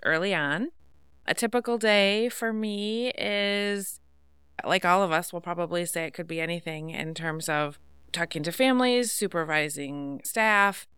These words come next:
Because Early On is a statewide program that every county, uh, has a program, there's a lot of state level meetings, coordinator meetings, those kind of connections. Communicating with h-, how things are going across the county with all the staff, all the families.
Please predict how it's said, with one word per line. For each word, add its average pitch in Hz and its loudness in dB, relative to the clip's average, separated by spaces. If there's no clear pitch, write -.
Because 180 -4
Early 180 0
On 170 0
is 165 -4
a 151 0
statewide 165 0
program 170 2
that 190 0
every 165 -2
county, 165 -4
uh, 101 -12
has 156 -2
a 160 -8
program, 143 -2
there's 165 0
a 160 0
lot 139 2
of 143 -2
state - -2
level 139 -4
meetings, 190 0
coordinator 170 2
meetings, 165 2
those 147 0
kind 151 -2
of 147 -4
connections. 147 -4
Communicating 202 2
with 180 4
h-, 180 -6
how 160 -2
things 185 -6
are 165 -2
going 156 -2
across 151 -2
the 160 0
county 156 -2
with 151 0
all 127 -6
the 147 -8
staff, 240 2
all 151 -2
the 160 -4
families. 220 -2